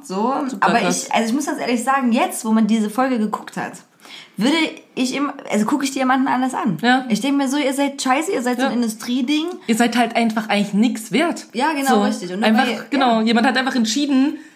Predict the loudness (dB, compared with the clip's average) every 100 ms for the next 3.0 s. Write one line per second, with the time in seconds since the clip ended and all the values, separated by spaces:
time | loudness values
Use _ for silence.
0 | _ 0 0 0 -2 0 0 0 0 -2
1 | -2 -2 2 2 2 -2 -2 -4 -4 -4
2 | -4 -6 -6 -6 -6 -2 0 2 2 2